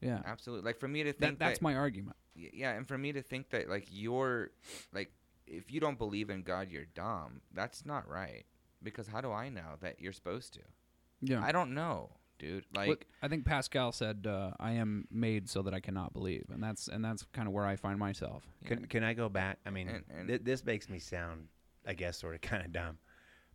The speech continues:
Speaker 3: But what were you talking about when you were s-, talking about, um, cutting off? Are you talking about, like, when they,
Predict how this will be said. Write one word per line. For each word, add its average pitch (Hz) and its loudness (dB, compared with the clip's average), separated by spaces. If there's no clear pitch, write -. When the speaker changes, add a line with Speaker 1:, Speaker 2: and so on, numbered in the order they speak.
Speaker 3:
But 95 4
what 95 2
were 147 0
you 98 2
talking 107 0
about 85 0
when 92 -2
you 92 0
were 101 0
s-, - -12
talking 95 -2
about, 85 0
um, 87 -2
cutting 107 0
off? 92 0
Are 104 4
you 101 2
talking 104 2
about, 95 0
like, 90 -2
when 92 -2
they, 87 -4